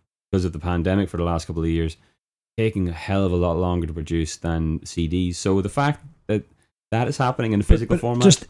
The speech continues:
Speaker 2: eh, on a wee sub note, and not just to play it down too much, 'cause obviously I've a, a, not a sizable, but a nice record collection in the house. I have a huge C D collection, but
Speaker 1: Mm-hmm.
Speaker 2: it, is it not, like, s-,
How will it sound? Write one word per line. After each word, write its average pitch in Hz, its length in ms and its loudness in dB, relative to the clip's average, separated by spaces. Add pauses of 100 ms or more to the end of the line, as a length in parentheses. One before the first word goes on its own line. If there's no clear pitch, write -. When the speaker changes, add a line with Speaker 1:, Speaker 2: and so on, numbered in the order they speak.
Speaker 2:
eh, 185 300 0
on 175 180 10
a 170 60 10
wee 175 200 12
sub 170 320 8
note, 147 320 12
and 135 160 10
not 151 220 10
just 151 220 8
to 135 60 8
play 143 240 10
it 123 100 6
down 143 300 10
too 135 100 10
much, 123 280 8
'cause 117 400 6
obviously 117 440 6
I've 123 160 6
a, 110 120 6 (520)
a, 123 140 2 (520)
not 143 140 8
a 110 100 6
sizable, 120 480 8
but 135 120 8
a 139 40 12
nice 160 260 10
record 117 340 8
collection 113 340 6
in 113 80 10
the 110 80 8
house. 107 260 4 (400)
I 117 40 2
have 110 40 4
a 110 40 8
huge 127 260 10
C 131 120 6
D 117 120 8
collection, 117 460 8
but - 120 8
Speaker 1:
Mm-hmm. 98 120 6
Speaker 2:
it, 143 120 4 (380)
is 139 160 8
it 131 80 4
not, 151 320 8 (500)
like, 123 180 4
s-, - 220 -2